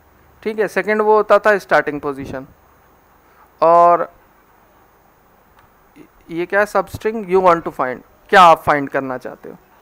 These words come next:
तो ये भी optional है आपका, ठीक है। Start वाला optional आ रहा है, compare वाला optional आ रहा है,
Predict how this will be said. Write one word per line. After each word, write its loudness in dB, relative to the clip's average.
तो 0
ये 0
भी -2
optional 2
है 2
आपका, -6
ठीक -6
है। -4
Start 2
वाला 2
optional 0
आ 2
रहा -2
है, -8
compare 2
वाला 2
optional -8
आ -6
रहा -14
है, -20